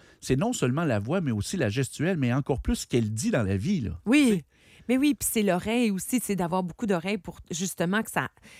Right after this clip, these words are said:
Speaker 2: que ça se transfère dans la voix. Puis oui, parce que c'est dans, c'est dans, c'est un tout. Moi, je considère que les chanteuses que j'imite, c'est so-, ce sont des personnages. Alors,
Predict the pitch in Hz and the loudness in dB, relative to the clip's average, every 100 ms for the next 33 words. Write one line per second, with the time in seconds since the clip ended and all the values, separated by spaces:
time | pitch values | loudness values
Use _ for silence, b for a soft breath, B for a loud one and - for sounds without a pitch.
0 | B - 175 175 - - 196 180 - - | B -6 -4 -4 -8 -4 -2 -2 -2 -2
1 | 214 208 170 160 156 156 175 185 226 202 | 0 0 0 0 0 -2 -2 0 0 -4
2 | B B B B - 208 190 170 b b | B B B B -4 2 2 0 b b
3 | b 233 359 214 190 - 196 - 190 180 | b 2 2 0 -4 -2 -4 -2 -2 -4
4 | - - 208 196 - - - 233 233 254 | -4 -2 -2 -2 -6 -8 -2 0 2 0
5 | - - 247 202 185 196 - 202 - 202 | -2 -4 0 0 2 0 -2 -6 -4 -6
6 | - 170 160 - 160 196 208 - 160 156 | -4 -4 -4 -2 -2 -2 -4 -2 -4 -4
7 | 165 165 175 311 - B B B - 196 | -2 -2 -2 -4 -8 B B B -6 -6
8 | - 196 - 190 - 214 185 - 185 - | -6 -8 -6 -6 -2 -2 -2 -4 -6 -4
9 | 170 156 147 123 - B B B 147 147 | -2 -2 -4 -6 -10 B B B -4 -4
10 | 143 | -6